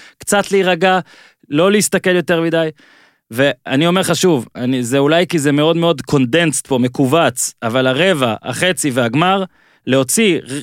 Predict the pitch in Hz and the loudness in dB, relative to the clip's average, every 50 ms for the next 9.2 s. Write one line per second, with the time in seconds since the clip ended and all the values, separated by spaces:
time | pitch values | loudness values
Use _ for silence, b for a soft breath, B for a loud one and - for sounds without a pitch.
0 | - - - - - 202 240 247 - - 226 190 196 180 - 196 185 151 - - | -10 -10 -8 -4 0 0 0 0 2 0 0 0 0 0 0 0 0 0 -2 -4
1 | - - 135 - - 156 170 180 196 214 220 220 _ _ _ _ _ _ _ _ | -12 -12 -10 -6 -2 0 2 2 2 0 -2 -6 _ _ _ _ _ _ _ _
2 | _ _ _ _ _ _ _ _ _ _ _ _ - - - 240 269 269 254 233 | _ _ _ _ _ _ _ _ _ _ _ _ -6 -4 -2 0 2 2 2 2
3 | 214 - - - 220 196 214 - - - _ _ _ - - 214 240 262 240 - | 0 -2 0 0 0 0 0 -2 -6 -20 _ _ _ -6 -2 0 0 2 2 2
4 | 220 220 - - 208 185 170 - 180 160 - 160 170 185 185 b b b b b | 0 0 0 0 0 0 0 -2 -4 -2 0 0 0 0 -2 b b b b b
5 | b - 123 151 170 196 208 220 202 185 175 185 175 - - _ - - - 156 | b -2 0 2 2 2 0 0 2 2 2 2 0 -2 -8 _ -12 -6 -4 -4
6 | 139 139 175 190 202 214 208 - - 165 - 170 175 - - - - 127 123 147 | 0 0 0 0 2 0 -2 -2 -4 -2 -2 -2 -2 -4 -6 -20 -14 -6 -2 -2
7 | 185 196 - 214 185 180 160 - 170 147 151 160 151 - - - 165 180 185 - | 0 0 -2 -4 -4 -6 -6 -6 -4 -2 -2 -2 -4 -4 -4 -4 -2 -2 -2 -2
8 | 190 175 180 175 170 - 185 175 165 143 165 165 156 180 175 147 - 180 180 175 | -2 -2 -2 -2 -4 -4 -4 -4 -2 0 0 0 0 0 -4 -2 -2 -2 -2 0
9 | 180 180 175 | 0 -2 -4